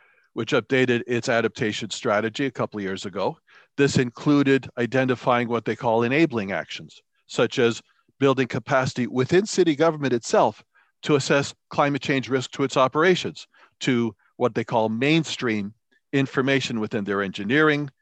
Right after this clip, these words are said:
activities, their planning activities, even their finance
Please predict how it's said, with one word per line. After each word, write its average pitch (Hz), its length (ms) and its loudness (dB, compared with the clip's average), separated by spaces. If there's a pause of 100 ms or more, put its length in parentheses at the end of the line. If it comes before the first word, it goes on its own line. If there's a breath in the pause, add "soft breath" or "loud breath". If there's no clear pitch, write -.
(120)
activities, 123 600 0
their - 120 -8
planning 131 440 -2
activities, 117 600 -4
even 123 220 -6
their 98 100 -4
finance 143 480 -4